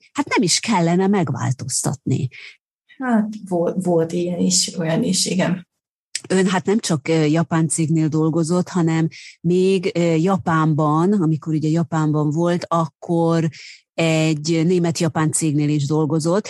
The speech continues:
Speaker 1: Tehát azért a Japánban a, ö, japán környezetet is megtapasztalta.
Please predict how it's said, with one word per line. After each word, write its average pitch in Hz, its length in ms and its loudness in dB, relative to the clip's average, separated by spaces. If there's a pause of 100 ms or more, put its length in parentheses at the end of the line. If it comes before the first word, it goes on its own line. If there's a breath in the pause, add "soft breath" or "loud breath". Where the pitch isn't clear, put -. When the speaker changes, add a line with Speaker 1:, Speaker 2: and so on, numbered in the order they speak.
(160 loud breath)
Speaker 1:
Tehát 190 200 -2
azért 202 240 2
a 196 60 2
Japánban 180 1160 0 (220)
a, 165 260 0 (200)
ö, 165 100 -4 (320)
japán 156 480 0
környezetet 165 800 0
is 139 240 -2
megtapasztalta. 143 1200 -2